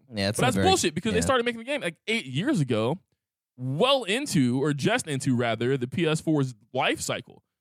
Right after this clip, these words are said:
Speaker 2: And it's not our fault the shit got delayed, but this was originally conceptualized, conceived, and coded as a P S four, Xbox One, P C experience.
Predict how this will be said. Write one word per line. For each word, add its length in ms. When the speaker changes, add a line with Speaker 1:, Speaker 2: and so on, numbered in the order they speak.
Speaker 2:
And 400
it's 180
not 260
our 180
fault 280
the 80
shit 200
got 180
delayed, 360
but 80
this 240
was 100
originally 360
conceptualized, 800
conceived, 460
and 100
coded 360
as 100
a 80
P 220
S 120
four, 420
Xbox 480
One, 320
P 260
C 200
experience. 500